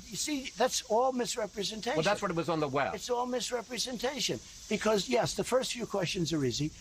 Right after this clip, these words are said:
Speaker 1: but I'll bet you couldn't even answer the last five questions. I'll bet you couldn't. They get very hard, the last five
Speaker 2: Well,
Speaker 1: questions.
Speaker 2: one of them was count back from a hundred by seven.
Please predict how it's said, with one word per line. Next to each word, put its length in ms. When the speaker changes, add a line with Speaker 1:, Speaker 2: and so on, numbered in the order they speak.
Speaker 1:
but 120
I'll 100
bet 180
you 120
couldn't 260
even 200
answer 280
the 140
last 260
five 260
questions. 640
I'll 60
bet 160
you 100
couldn't. 240
They 100
get 140
very 220
hard, 400
the 80
last 240
five 240
Speaker 2:
Well, 100
Speaker 1:
questions. 60
Speaker 2:
one 100
of 80
them 140
was 160
count 280
back 220
from 140
a 60
hundred 300
by 140
seven. 400